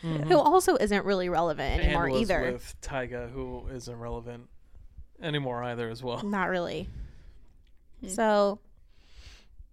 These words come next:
Speaker 2: I feel like you answered my question of, like, she's not famous and that
Speaker 3: Yeah.
Speaker 2: we don't understand
Speaker 3: Well,
Speaker 2: why.
Speaker 3: and it'd be like if the three of us walk the red carpet and we're like, "We're just here supporting our fellow creators." So, like, first of all, who the fuck are
Speaker 2: We're
Speaker 3: you?
Speaker 2: a plus one. It's fine.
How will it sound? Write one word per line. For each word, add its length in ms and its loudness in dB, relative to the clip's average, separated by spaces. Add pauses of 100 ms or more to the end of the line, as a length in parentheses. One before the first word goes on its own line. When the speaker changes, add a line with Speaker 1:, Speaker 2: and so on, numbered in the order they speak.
(420)
Speaker 2:
I 80 4
feel 120 6
like 120 4
you 80 2
answered 180 2
my 100 2
question 440 6
of, 140 0
like, 180 2
she's 320 2
not 200 0
famous 360 -4
and 80 -4
that 80 0
Speaker 3:
Yeah. 160 0
Speaker 2:
we 100 0
don't 180 6
understand 420 0
Speaker 3:
Well, 100 12
Speaker 2:
why. 80 6
Speaker 3:
and 80 6
it'd 120 6
be 120 6
like 200 10
if 140 6
the 80 0
three 240 6
of 80 6
us 180 8
walk 200 10
the 80 4
red 180 2
carpet 220 6
and 100 2
we're 80 2
like, 180 2
"We're 120 8
just 220 2
here 140 8
supporting 460 4
our 80 4
fellow 300 4
creators." 480 0
So, 100 2
like, 240 2
first 240 2
of 60 8
all, 180 10
who 160 6
the 80 4
fuck 300 6
are 180 10
Speaker 2:
We're 200 12
Speaker 3:
you? 60 8
Speaker 2:
a 20 10
plus 280 8
one. 300 8
It's 160 4
fine. 380 4